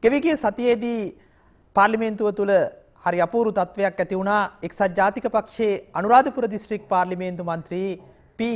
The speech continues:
හැරිසන් මන්ත්‍රීවරයා ආර්ථික සංවර්ධන අමාත්‍යවරයා බැසිල් රාජපක්ෂ අමාත්‍යවරයාට ප්‍රශ්නයක් යොමු කර තිබුණා. මේ ප්‍රශ්නයේදී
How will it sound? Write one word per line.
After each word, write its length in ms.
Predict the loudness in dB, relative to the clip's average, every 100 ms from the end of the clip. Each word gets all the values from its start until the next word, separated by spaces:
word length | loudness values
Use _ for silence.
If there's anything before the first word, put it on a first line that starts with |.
| -2
හැරිසන් 440 | 2 2 2 0 0
මන්ත්‍රීවරයා 800 | -4 -4 -6 -4 0 2 4 2 -2 -20 _ _ _ _ _ _ _ 4
ආර්ථික 400 | 8 8 6 0 2
සංවර්ධන 540 | 2 -2 0 -2 0 -2 -2 -4
අමාත්‍යවරයා 720 | -4 0 0 -2 0 4 4
බැසිල් 260 | 2 -2 -2
රාජපක්ෂ 460 | 0 0 -2 -6 -4
අමාත්‍යවරයාට 640 | -4 -4 -4 -4 -2 -2 -4
ප්‍රශ්නයක් 500 | -8 -8 -10 -8 -8
යොමු 140 | -8
කර 180 | -4 -4
තිබුණා. 400 | -4 -2 -2 -2 -6 -20 _ _
මේ 140 | -4
ප්‍රශ්නයේදී 680 | 0 0 0 -2 0 -2